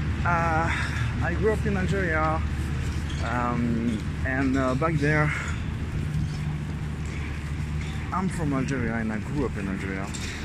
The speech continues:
Uh, and, uh, back there, I won a student tech contest. It was an innovation thing, uh, and I won with, uh,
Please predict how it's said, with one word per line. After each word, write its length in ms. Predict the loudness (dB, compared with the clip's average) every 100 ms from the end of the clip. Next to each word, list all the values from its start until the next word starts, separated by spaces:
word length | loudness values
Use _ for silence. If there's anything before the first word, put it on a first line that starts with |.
| -6 -6 -6 -6 -6 -6 -6 -6 -6
Uh, 480 | -4 -4 -2 -2 -2 -2 2 2 2 -4 -6 -6 -4
and, 280 | -2 0 0
uh, 80 | 0 0
back 200 | 0 0
there, 240 | -2 -2
I 80 | -2
won 240 | 0 0 0
a 60 |
student 440 | -2 0 2 2 2 -2 -4 -4 -2 -2 0
tech 140 | 0
contest. 500 | 0 0 2 0 0 0
It 60 | 0
was 120 | 0
an 100 | 0
innovation 480 | 0 0 -2 -2 -2
thing, 260 | 0 0 0 -4 -6 -8 -6 -4
uh, 280 | -2 -2 -2 -4 -8 -6 -6 -6 -4
and 100 | -2
I 20 |
won 200 | 0 0
with, 140 | 0
uh, 280 | 0 0 0